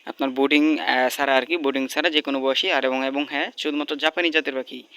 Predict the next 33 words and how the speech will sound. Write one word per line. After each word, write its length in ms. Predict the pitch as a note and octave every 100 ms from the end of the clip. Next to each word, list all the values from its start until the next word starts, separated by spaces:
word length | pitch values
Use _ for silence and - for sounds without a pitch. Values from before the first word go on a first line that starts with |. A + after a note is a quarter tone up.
| - -
ঠিক 120 | E3
আছে, 120 | -
অন্য 140 | C#3+ D3+
কোনো 140 | D3 D3
জাত 160 | D3+ E3+
না, 80 | F#3
শুধু 160 | D3+ C#3+
জাপানি 320 | C#3 C3+ C#3+ C#3+
জাতের 220 | C#3+ C#3+
পাখি 260 | C#3 - A#3 - - - - -
যাদের 300 | C#3 C#3+ C#3+
দরকার, 360 | D#3 D3+ D#3+ G#3+ D3+
যে 60 |
কোনো 160 | D3 C#3+
বয়সী 340 | C3+ C#3+ - D#3+
কোয়েল 240 | - D3 C#3
পাখির 240 | C#3 C#3+
দরকার, 240 | C#3 D#3 -
আপনারা 240 | D3 C#3+ C#3
অবশ্যই 280 | C3+ - -
কল 160 | D3 D#3
দিবেন, 220 | C#3 A#2+ - _ - - - _
তাহলে 160 | C3+ C3+
ইনশাল্লাহ 300 | C#3 D#3 C#3
আপনাদেরকে 300 | C#3 C3+ C#3+
বাচ্চাগুলো 420 | C#3+ - C3 C#3 C#3
দিতে 220 | E3 E3
পারবো। 180 | C3 B2+ B2+
তো 80 | C3 B2+ -
অনেকেই 240 | C#3+ D3 D3+
কিন্তু 180 | D3+ D#3
আবার 140 | D3+
খামারে 260 | D3 C#3+